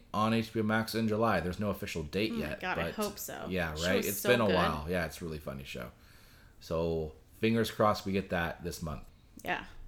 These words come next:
Speaker 1: Ghostbusters sequel, uh, is set for December twentieth of twenty twenty-three, so next year. Uh,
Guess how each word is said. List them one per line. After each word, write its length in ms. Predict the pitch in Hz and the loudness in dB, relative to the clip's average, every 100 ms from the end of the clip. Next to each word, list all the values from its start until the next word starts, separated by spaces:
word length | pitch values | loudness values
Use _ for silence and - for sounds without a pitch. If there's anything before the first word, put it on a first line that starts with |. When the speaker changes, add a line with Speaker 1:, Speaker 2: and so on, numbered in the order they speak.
| - - - - 98 | -18 -20 -20 -14 6
Speaker 1:
Ghostbusters 880 | 123 143 - 135 117 - 104 95 85 | 8 10 8 8 8 6 2 2 0
sequel, 760 | - 107 - 101 90 82 73 - | -2 -2 2 4 4 2 -2 -2
uh, 220 | 92 95 - | 2 4 2
is 140 | 101 | 0
set 260 | - 120 - | 6 4 4
for 120 | 117 | 0
December 360 | 90 - 127 127 | 0 4 6 4
twentieth 680 | - - 147 131 90 80 - | 0 6 8 8 6 2 0
of 200 | 92 90 | 0 0
twenty 280 | - 110 104 | -2 0 0
twenty-three, 600 | 95 98 92 101 90 71 | 0 -2 -2 -4 -6 -6
so 160 | - 78 | -6 0
next 400 | 95 98 - 87 | 0 0 -4 -4
year. 320 | 80 76 78 - - - - - - - - - - - | -4 -4 -10 -12 -12 -12 -20 -20 -20 -20 -20 -20 -20 -10
Uh, 400 | - 82 82 82 | -2 0 0 -2